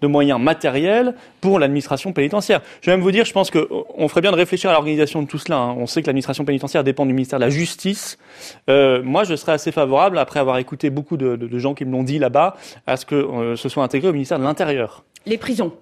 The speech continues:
Speaker 1: Oui.
Speaker 2: Ah bah là, c'est
Speaker 1: Oui.
Speaker 2: quand même une révolution,
Speaker 1: Ça,
Speaker 2: euh,
Speaker 1: il y a un
Speaker 2: d'ordre
Speaker 1: débat. C'est un, c'est un
Speaker 2: constitutionnel,
Speaker 1: débat
Speaker 2: de
Speaker 1: d'ailleurs,
Speaker 2: principes
Speaker 1: euh,
Speaker 2: fondamentaux, de
Speaker 1: Non, c'est un débat qui a eu lieu, il y a déjà eu d'autres modèles dans l'histoire, mais je pense qu'aujourd'hui, ça aurait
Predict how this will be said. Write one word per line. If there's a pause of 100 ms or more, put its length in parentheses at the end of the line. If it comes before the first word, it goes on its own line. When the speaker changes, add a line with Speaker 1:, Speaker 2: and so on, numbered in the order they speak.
(100)
Speaker 1:
Oui.
Speaker 2:
Ah
bah
là,
c'est
Speaker 1:
Oui.
Speaker 2:
quand
même
une
révolution,
Speaker 1:
Ça,
Speaker 2:
euh,
Speaker 1:
il
y
a
un
Speaker 2:
d'ordre
Speaker 1:
débat.
C'est
un,
c'est
un
Speaker 2:
constitutionnel,
Speaker 1:
débat
Speaker 2:
de
Speaker 1:
d'ailleurs,
Speaker 2:
principes
Speaker 1:
euh,
Speaker 2:
fondamentaux,
de
Speaker 1:
Non,
c'est
un
débat
qui
a
eu
lieu,
il
y
a
déjà
eu
d'autres
modèles
dans
l'histoire, (100)
mais
je
pense
qu'aujourd'hui,
ça
aurait